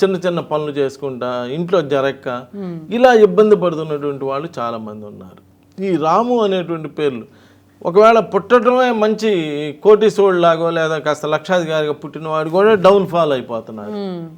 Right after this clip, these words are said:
Speaker 1: Because దానిలో పదమూడో నెంబర్ ఉంది. నేను అనేది రాము అనేటువంటి వాళ్ళందరూ న్యూమరాలజీ క్యాలిక్యులేటర్ డౌన్లోడ్ చేసుకొని రాము అని కొడితే అక్కడ పదమూడో నెంబర్ వస్తది.
Speaker 2: మ్మ్.
Speaker 1: ఆ పదమూడో నెంబరే నెగిటివ్ నెంబర్.
Speaker 2: ఓకే.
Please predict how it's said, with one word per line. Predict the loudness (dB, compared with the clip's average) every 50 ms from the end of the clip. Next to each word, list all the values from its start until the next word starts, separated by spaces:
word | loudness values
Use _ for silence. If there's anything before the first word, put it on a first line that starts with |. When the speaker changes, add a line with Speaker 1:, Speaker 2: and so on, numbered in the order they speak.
| -6 _ -4
Speaker 1:
Because | -2 2 4 4 4 4 2 -4 -2
దానిలో | -2 0 0 0 -2
పదమూడో | -2 0 0 0 0 0 0 0 0 0 -2
నెంబర్ | -2 -4 -4 -4 -4
ఉంది. | -4 -6 -6 -4
నేను | -2 0 0
అనేది | 0 0 0 -2 -2 0 2 2
రాము | 4 4 2 2 0 0 -2 -2
అనేటువంటి | -2 -2 -4 -6 -6 -6 -8 -6 -6 -6
వాళ్ళందరూ | -6 -6 -6 -6 -8 -8 -6 -6 -6 -4
న్యూమరాలజీ | -2 0 2 2 2 4 2 2 2 0 0 -2
క్యాలిక్యులేటర్ | -2 -2 -2 0 -2 -2 -4 -4 -4 -4 -2
డౌన్లోడ్ | -4 -4 -2 -2 -4 -4 -4 -6 -8
చేసుకొని | -8 -10 -8 -8 -8 -6 -6 -6 -8 -10 -16 -20 _ _ _ _ 0
రాము | 4 4 4 4 4 2 2 2
అని | 0 0
కొడితే | 0 -2 -2 0 0
అక్కడ | 0 0 0 -2
పదమూడో | 2 4 4 4 6 6 4 6 6 4
నెంబర్ | 4 2 -2 -2 -2 -2
వస్తది. | -2 -4 -6 -12 -14 -14 -12
Speaker 2:
మ్మ్. | -10 -10 -8 -8 -10 -12 -14 -18 -20 _ _ _ _ -8
Speaker 1:
ఆ | -8
పదమూడో | -8 -2 0 2 4 4 4 6 6 4 6 8 6 6
నెంబరే | 6 4 2 4 4 6 8 8
నెగిటివ్ | 8 8 6 4 4 4 4 4
నెంబర్. | 4 2 2 0 -4 -8 -8 -10 -18 _ _ -20 -20
Speaker 2:
ఓకే. | -20 _ _ -20